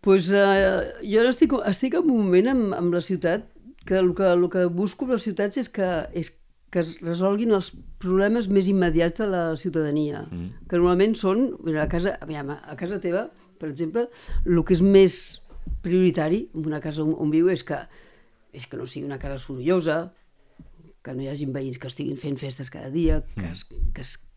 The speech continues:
Speaker 1: tenir la casa neta, mm, encara que sigui entre parèntesis, <laughs> però neta. O sigui, m'estic tornant una mica de, de mirar les coses prioritàries perquè la gent convisqui bé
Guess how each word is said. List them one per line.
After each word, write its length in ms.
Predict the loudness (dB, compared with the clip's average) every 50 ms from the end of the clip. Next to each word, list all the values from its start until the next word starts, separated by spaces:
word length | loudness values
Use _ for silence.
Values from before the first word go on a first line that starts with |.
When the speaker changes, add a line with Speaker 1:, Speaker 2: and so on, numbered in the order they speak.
| _ -20 -20 _ -20 -20
Speaker 1:
tenir 180 | -16 -16 -14 -14
la 80 | -14
casa 200 | -14 -14 -12 -10
neta, 400 | -6 -6 -4 -4 -4 -6 -10 -10 -12 -18 -20 _ _ _ _ _ _ _ _ -20
mm, 360 | -18 -16 -16 -16 -16 -16 -18 -18 -18
encara 200 | -18 -16 -14 -14
que 80 | -12 -10
sigui 140 | -8 -8 -8
entre 180 | -8 -10 -10 -10
parèntesis, 480 | -6 -4 -4 -2 -2 0 0 0 2
<laughs> 40 | 4
però 220 | 4 4 4 2 -4 -4 -4 -4
neta. 380 | -4 -4 -4 -4 -6 -10 -10 -10 -14 -16 -14 -14 -14 -16 -16 -20 -20 -20 _
O 40 | -8
sigui, 240 | -4 0 2 2 4
m'estic 320 | 4 2 2 0 -4 -2
tornant 300 | -2 -2 0 0 2 4 4
una 140 | 4 4
mica 340 | 4 2 2 2 2 2 2 0 -2 -2 -2 -4 -6 -12 -18 -18 -16 -10
de, 1120 | -8 -4 -2 0 2 2 4 4 4 4 4 2 2 0 0 0 0 2 2 2 2 0 -2 -8 _ _ _ -18 -12 -6
de 180 | -2 0 2 4
mirar 320 | 4 4 4 6 6 6
les 180 | 6 4 4 2
coses 320 | -2 -2 0 -2 -4 -4
prioritàries 680 | -6 -4 0 0 2 2 0 0 2 2 2 0 0 -2
perquè 220 | -2 -2 0 0 0
la 80 | 2 0
gent 640 | 0 0 0 2 4 4 6 4 4 2 0 -6 -14 _ _ -10 -4
convisqui 560 | 0 0 2 2 2 0 -2 -2 -4 -2 0 2
bé 180 | 4 6 6